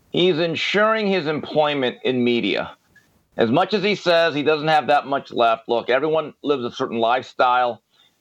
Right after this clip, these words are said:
They're used to earning a certain amount of money. And that's his right as an American to say, "You know what, I wanna keep earning money." And for him to have a place in corporate legacy media,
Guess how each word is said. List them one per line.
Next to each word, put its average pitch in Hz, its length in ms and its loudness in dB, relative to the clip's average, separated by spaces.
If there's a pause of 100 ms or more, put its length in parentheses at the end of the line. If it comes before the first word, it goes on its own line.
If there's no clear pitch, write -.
(200)
They're 120 120 2
used 123 280 -2
to 120 60 0
earning 131 260 -2
a 107 40 -8
certain 135 240 -2
amount 127 280 2
of 120 60 -4
money. 117 420 0 (640)
And 151 400 0
that's 151 220 0
his 202 120 0
right 175 240 2
as 180 140 -2
an 190 60 -2
American 156 580 0
to 143 140 -4
say, 143 180 0
"You 147 80 -2
know 160 120 2
what, 170 220 2
I 170 120 2
wanna 180 180 -2
keep 208 340 -4
earning 135 260 0
money." 120 380 -2 (640)
And 156 160 -4
for 160 120 4
him 214 220 -2
to 262 60 2
have 208 260 0
a 180 80 2
place 139 680 -2 (100)
in 139 280 -2
corporate 190 540 -2
legacy 151 600 -2
media, 131 560 -2